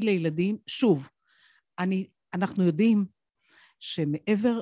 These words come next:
לכל, אה, שיטת טיפול, מעבר לזה, אה, איכות המטפל היא המשתנה הקריטי, שהוא המנבא הטוב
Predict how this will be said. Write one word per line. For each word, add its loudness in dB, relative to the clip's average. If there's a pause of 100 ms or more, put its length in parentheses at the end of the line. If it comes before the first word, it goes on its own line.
לכל, 0 (420)
אה, -8 (480)
שיטת -10 (140)
טיפול, -10 (840)
מעבר -4
לזה, -4 (520)
אה, -6
איכות -4
המטפל -6 (760)
היא -2 (160)
המשתנה -6 (200)
הקריטי, -2 (360)
שהוא -2
המנבא 0 (220)
הטוב 0